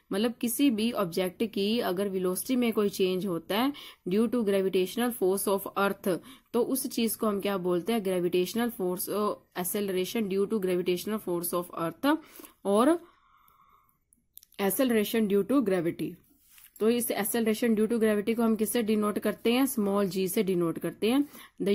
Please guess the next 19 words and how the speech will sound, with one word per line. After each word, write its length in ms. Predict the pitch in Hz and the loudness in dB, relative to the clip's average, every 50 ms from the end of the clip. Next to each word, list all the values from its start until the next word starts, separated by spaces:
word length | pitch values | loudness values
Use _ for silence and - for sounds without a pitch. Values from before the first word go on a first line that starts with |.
| 196 | 4
unit 280 | 202 208 220 247 240 262 | 4 4 2 2 2 2
of 140 | 262 214 180 | 0 -2 -2
जी 280 | - - 185 196 202 | -4 -4 -2 -2 -2
के 180 | 196 - 233 233 - - 214 | 0 0 0 0 2 0 -2
is 60 | 190 202 202 | -2 -4 -2
same 280 | - 208 202 214 214 208 | 0 2 2 2 2 2
that 300 | 190 190 185 185 180 - | 0 0 0 -2 -2 -2
of 160 | 214 214 - | -2 -2 0
acceleration, 680 | 208 185 - - 185 180 170 165 156 156 - - - 143 - - - - - _ _ | -2 -2 -2 -2 -4 -2 -2 -2 -4 -4 -6 -8 -10 -12 -12 -16 -20 -20 -20 _ _
तो 100 | - 208 | -4 -2
unit 360 | 202 190 196 202 214 233 214 247 | 0 0 2 2 2 2 0 0
of 80 | 233 | -2
जी 280 | 190 165 190 196 202 196 | -2 -2 -2 -2 -2 -2
के 140 | - 233 226 | 0 0 0
आपके 280 | 214 202 - - 208 | 0 0 -2 -2 -4
पास 340 | 208 - 226 240 254 247 247 | -2 0 0 0 0 0 0
meter 360 | 208 196 190 180 - 214 220 214 | 0 0 0 0 0 0 -2 0
per 220 | - 190 196 208 | 0 0 0 0
second 560 | 240 233 - - 170 165 - 185 185 190 190 | 0 -2 -2 -4 -6 -6 -4 -4 -4 -2 2